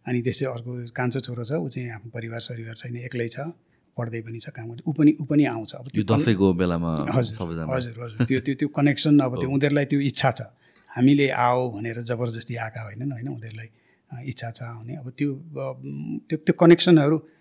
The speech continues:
Speaker 1: राखिराख्ने अब हामीले पनि प्रयास गर्नुपर्छ, होइन? त्यसै छोडिदियो भने कनेक्सन टुटेर पनि जान्छ। अ, अब, अब म त यहीँ जन्मेको हुर्केको भनिहालेँ नि, मैले त्यत्रो
Speaker 2: हो।
Speaker 1: बाहिर बसेँ, म नेपाल छोडे पनि नेपालले मलाई छोडेको छैन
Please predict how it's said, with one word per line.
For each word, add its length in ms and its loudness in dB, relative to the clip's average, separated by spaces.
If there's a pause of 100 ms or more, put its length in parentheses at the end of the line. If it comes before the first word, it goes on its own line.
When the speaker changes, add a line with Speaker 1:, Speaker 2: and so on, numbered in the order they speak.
(240)
Speaker 1:
राखिराख्ने 680 0
अब 160 -4
हामीले 340 0
पनि 140 6
प्रयास 440 0
गर्नुपर्छ, 480 -4
होइन? 280 -8 (320)
त्यसै 220 0
छोडिदियो 460 -6
भने 180 -8
कनेक्सन 400 -10
टुटेर 320 -4
पनि 200 -8
जान्छ। 280 -12
अ, 440 -14 (400)
अब, 680 -10 (840)
अब 80 0
म 140 6
त 100 4
यहीँ 220 8
जन्मेको 380 0
हुर्केको 300 -6
भनिहालेँ 400 -2
नि, 140 -6
मैले 120 -8
त्यत्रो 320 -4
Speaker 2:
हो। 60 -2
Speaker 1:
बाहिर 220 -2
बसेँ, 400 -6 (400)
म 60 2
नेपाल 420 4
छोडे 260 -2
पनि 240 -2
नेपालले 380 -4
मलाई 260 2
छोडेको 360 -8
छैन 280 -10